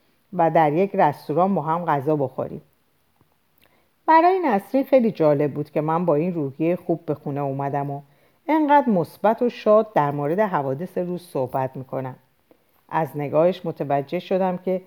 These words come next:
به چیزای دیگه‌ای پشت این چهره من فکر می‌کنه. با توجه به اینکه حرفای منو باور می‌کرد،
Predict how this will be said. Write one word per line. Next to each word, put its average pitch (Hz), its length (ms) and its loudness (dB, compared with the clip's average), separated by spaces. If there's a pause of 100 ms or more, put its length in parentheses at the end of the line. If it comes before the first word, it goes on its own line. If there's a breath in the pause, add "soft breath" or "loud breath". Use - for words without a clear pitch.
(280 soft breath)
به 269 120 -4
چیزای 311 600 2
دیگه‌ای 208 460 2
پشت 214 320 -4
این 214 180 0
چهره 156 460 -2
من 160 180 -4
فکر 139 360 -8
می‌کنه. 135 400 -10 (560)
با 156 100 -6
توجه 143 480 -2
به 160 80 -2
اینکه 151 300 -2
حرفای 147 460 -2
منو 165 240 -4
باور 135 420 -4
می‌کرد، 185 460 -2